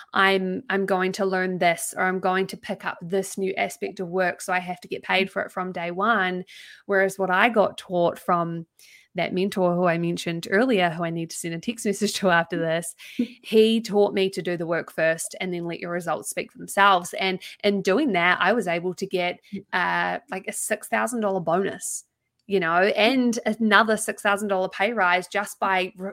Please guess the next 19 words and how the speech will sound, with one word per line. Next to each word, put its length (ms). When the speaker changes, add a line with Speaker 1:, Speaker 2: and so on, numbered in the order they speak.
Speaker 1:
on 160
reflection, 520
saying 280
to 80
my 160
boss, 220
"Hey, 220
here's 200
the 100
results 400
I've 200
gotten 280
for 140
you 240
in 80
the 80
past 340
six 240
months. 460